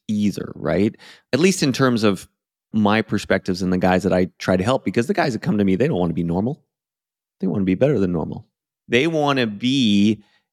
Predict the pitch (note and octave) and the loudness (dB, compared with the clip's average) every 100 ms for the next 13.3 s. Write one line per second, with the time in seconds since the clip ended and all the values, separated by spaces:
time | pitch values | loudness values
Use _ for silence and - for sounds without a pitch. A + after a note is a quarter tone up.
0 | _ - A#2+ A#2+ A#2 A#2 A#2 A2+ G2+ F2+ | _ 2 4 4 4 4 2 0 -4 -2
1 | A2 B2 F#2 G2+ G2 E2 F#2 G#2+ - - | -2 0 0 0 0 0 0 -2 -6 -14
2 | _ _ _ _ _ - - B2 A#2 A2+ | _ _ _ _ _ -14 -4 2 4 4
3 | G#2+ - - _ _ - B2+ A#2+ - C#3+ | 2 -4 -20 _ _ -6 -4 -4 -2 -2
4 | C3 A#2+ A2 G2 - A#2 G#2 - - C#2+ | 0 2 2 0 2 2 2 -4 -8 -10
5 | - _ _ - A#2 - G#2+ G2 G2+ G2 | -16 _ _ -6 -4 -2 -4 0 0 2
6 | F#2 - A2 G2+ G2+ - G#2 G2 F#2+ F#2 | 0 0 2 2 2 -2 -2 -2 -2 -4
7 | - _ _ _ _ G2+ G2 - G2+ G2 | -8 _ _ _ _ 0 0 0 0 0
8 | - F#2 F#2 F2+ F#2 F2+ E2+ F#2 F2+ F2+ | -2 -2 0 0 0 0 -2 -2 -2 -2
9 | F#2+ - F#2+ F2+ F#2 - G2+ G2 G2 F#2+ | -2 -6 -6 -6 -8 -6 -2 0 0 -2
10 | - F#2 F#2+ F#2+ F2+ - F#2+ F#2+ F2 _ | -2 -2 0 -2 -4 0 4 4 2 _
11 | G2 F2+ F2+ F#2 - F#2 E2+ F#2 F#2 F#2 | -4 -2 0 -2 -2 -2 -2 -2 -4 -6
12 | F2+ - F#2+ G2+ F#2+ F2+ F#2 F#2+ F#2+ F2+ | -6 -2 -2 0 -2 -2 -2 0 0 0
13 | F#2+ F#2+ | 0 0